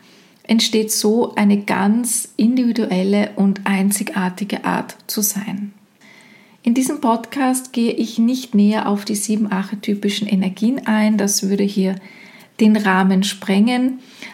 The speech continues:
Aber zum besseren Verständnis findest du eine Tabelle mit allen Elementen der Seelenmatrix auf meiner Webseite.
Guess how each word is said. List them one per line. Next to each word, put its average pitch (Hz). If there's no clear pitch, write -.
Aber 247
zum 247
besseren 208
Verständnis 208
findest 233
du 220
eine 196
Tabelle 202
mit 208
allen 202
Elementen 202
der 208
Seelenmatrix 202
auf -
meiner 196
Webseite. 240